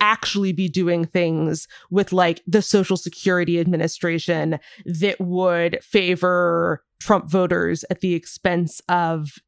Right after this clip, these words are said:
non-Trump voters. Like, that's, that's, I think, the core, you know, the, the populism for whom question really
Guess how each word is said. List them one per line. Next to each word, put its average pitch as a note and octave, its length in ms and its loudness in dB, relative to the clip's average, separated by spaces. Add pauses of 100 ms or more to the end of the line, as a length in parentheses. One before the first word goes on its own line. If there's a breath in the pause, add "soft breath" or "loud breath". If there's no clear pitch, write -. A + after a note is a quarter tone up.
non-Trump F3 540 0
voters. F3 260 -2
Like, A3+ 120 0
that's, E4+ 220 2 (300 loud breath)
that's, A#4 180 6
I B4+ 60 8
think, E4 140 2
the B3+ 80 0
core, A3 480 2 (160)
you C#4 180 4
know, F3+ 340 4
the, A3+ 540 2 (220 soft breath)
the B3 80 2
populism C4 580 4
for G3 240 0
whom A#3 380 0
question F3 560 0
really F#3+ 260 0